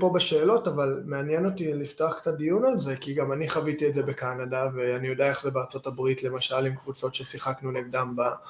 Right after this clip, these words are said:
בקיץ ובקולג'ים, ואני יודע מה זה מכללות ב-, בארצות הברית. אמ, למה אתה חושב הפער הזה? למה אתה חושב הפער הזה שבחו"ל זה מקבל כל כך הרבה תשומת לב, ואני חושב אנשים הצליחו להבין את המשמעות החיובית שיש לזה לקבוצה, ללהשיג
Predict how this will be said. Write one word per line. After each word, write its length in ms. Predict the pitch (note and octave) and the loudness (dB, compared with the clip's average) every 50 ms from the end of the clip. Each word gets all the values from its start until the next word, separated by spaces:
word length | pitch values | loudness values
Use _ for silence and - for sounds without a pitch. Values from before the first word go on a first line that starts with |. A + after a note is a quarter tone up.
| - - - - - | -18 -18 -14 -2 2
בקיץ 580 | A#2+ B2 - - C#3+ C3+ C3+ C3+ C#3 C3+ - C3+ | 2 2 6 8 10 10 12 10 10 8 6 2
ובקולג'ים, 840 | B2 B2+ B2+ - - C3+ C3 B2+ B2+ B2 B2+ C3 C3 B2+ B2 B2 A#2+ | 0 0 0 0 4 4 6 6 6 4 4 2 2 2 2 0 -2
ואני 180 | A#2+ A#2+ A#2+ B2 | -2 -2 -2 -2
יודע 240 | A#2+ A#2+ B2+ B2+ B2+ | 0 0 2 2 2
מה 140 | B2+ B2+ | 2 0
זה 100 | B2 C3 | 0 -2
מכללות 480 | B2+ C3 C3 - - C3 A#2+ B2 B2 A#2+ - - | -4 -4 -6 -4 -2 2 4 4 4 2 0 0
ב-, 220 | B2 A#2+ A#2+ A#2+ | 2 2 2 2
בארצות 360 | A#2+ B2 B2 A#2+ - B2+ - - | 2 0 0 -2 -4 -6 -6 -6
הברית. 360 | B2 B2 B2+ B2 C3 C#3 C3+ - - - - - - - - - _ _ _ _ - | -4 -2 0 2 2 2 0 -4 -14 -18 -18 -16 -16 -18 -18 -20 _ _ _ _ 4
אמ, 400 | C3+ C3 C3 B2+ B2+ B2 B2+ B2 - | 6 8 8 8 6 4 2 0 2
למה 300 | - C#3+ C#3+ D3 E3 G3 | 6 8 10 10 10 10
אתה 100 | G3+ G3 | 8 6
חושב 320 | F#3 - F#3 - G3 F#3 F#3 | 4 2 4 4 6 6 6
הפער 360 | F3+ F#3 E3 F3 F3+ F#3 F#3+ | 6 8 8 8 8 8 8
הזה? 180 | F3 - - G#2+ - - C3 | 6 4 2 -4 -10 -6 -2
למה 180 | C3 C3+ D3 | 0 0 0
אתה 100 | - - | -2 -4
חושב 200 | - - D#3+ D3+ | -4 0 2 2
הפער 320 | D3+ D3 - D3 C#3+ D3+ D3+ | 2 2 2 2 2 4 4
הזה 160 | D3 D3 D3 | 2 2 2
שבחו"ל 640 | C#3+ - C#3 C3+ C3 B2 - - - D#3 D#3 D#3 D#3 | 0 0 0 -2 -2 -2 -2 2 6 8 8 8 8
זה 100 | D3+ D3 | 6 2
מקבל 540 | C#3 C3 - - C3+ C3 C#3 D#3 D#3 D#3 D3+ | 2 0 -2 -4 -4 4 8 8 8 8 8
כל 160 | D3+ D3 C#3 | 4 -2 0
כך 240 | - D3 D3 D3 D#3 | 0 0 0 2 2
הרבה 160 | D3+ D3+ D3+ | 4 4 4
תשומת 320 | D3+ - D3+ C#3+ C#3 - D3 | 4 2 0 -2 -2 0 4
לב, 160 | D3+ D#3+ D#3 D3 | 4 4 4 4
ואני 120 | C#3 C#3 | 2 -2
חושב 240 | - - D3 D3 C#3+ | -2 -4 -2 0 0
אנשים 460 | C#3+ C#3 C3 - - D#3 D3+ D3+ D3 D3 - - - - - - - | 0 0 0 0 2 2 2 2 0 -4 -8 -14 -20 -20 -14 -8 -6
הצליחו 440 | C#3 C3 - D#3 E3 D#3+ - - F3+ | -4 0 4 6 6 8 10 10 10
להבין 480 | D#3+ C#3+ C#3+ C#3 C3 C3 D3+ D#3+ D#3+ | 10 10 10 8 6 4 2 4 4
את 120 | E3 D#3+ - | 4 4 2
המשמעות 500 | D3 C#3 C#3 - - C#3+ C3+ D3 D3 C#3+ | 0 0 0 -2 0 0 2 2 0 0
החיובית 520 | - - D3+ D3 C#3+ C3 C3 D3 D3+ D3+ | -4 -6 -4 -4 -4 -2 0 0 0 0
שיש 400 | D3+ - C#3 C#3+ C#3+ C#3 - - | 0 2 2 2 2 0 0 -2
לזה 200 | D#3 C#3 C#3 C#3 | -2 0 0 0
לקבוצה, 580 | C3 C#3 - - C3+ C#3 C3 - - C#3+ D3+ D#3+ | -2 -4 -6 -10 -12 -10 -8 -4 2 4 6 6
ללהשיג 600 | D#3 D3 C3+ C3 C3 B2+ B2 - - D3 D3+ D3+ | 6 6 6 4 2 0 -2 -4 -4 -4 -6 -6